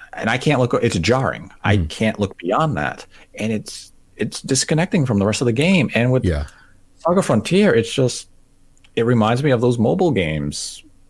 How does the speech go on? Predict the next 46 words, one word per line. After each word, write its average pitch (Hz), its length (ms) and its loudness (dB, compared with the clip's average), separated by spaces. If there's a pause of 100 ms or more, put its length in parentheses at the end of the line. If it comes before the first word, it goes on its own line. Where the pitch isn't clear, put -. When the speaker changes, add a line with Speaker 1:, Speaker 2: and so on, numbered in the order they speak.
(120)
Speaker 1:
that 90 420 -2
they've 98 280 0
put 95 180 0
out, 78 300 -2 (120)
of 95 180 -4
the - 60 -2
Final 117 220 0
Fantasy 151 320 2
games 87 280 0
or 87 100 2
even 98 200 2
the 104 60 0
Dragon 127 300 2
Quest 101 240 0
games, 80 280 -4
where 92 320 0
it 113 100 0
takes 127 260 -2
away 123 220 4
all 104 120 4
that 98 200 0
atmosphere 82 880 -2 (640)
and 80 380 -8 (160)
general 113 400 -2
feel 151 420 -2
that 98 120 -4
those 101 180 -2
games 120 240 0
had 110 80 -2
delivered 127 440 2
in 92 80 2
the 87 100 2
original 123 400 0
pixel 135 460 0
art, 80 280 -4
and 110 80 -6
it's 110 100 -4
just - 380 -4
erased 117 640 0
'cause 110 160 -2
they 113 140 2
wanted 123 320 0
to 120 100 -6
make 135 140 0
it - 80 -6
so 117 220 -4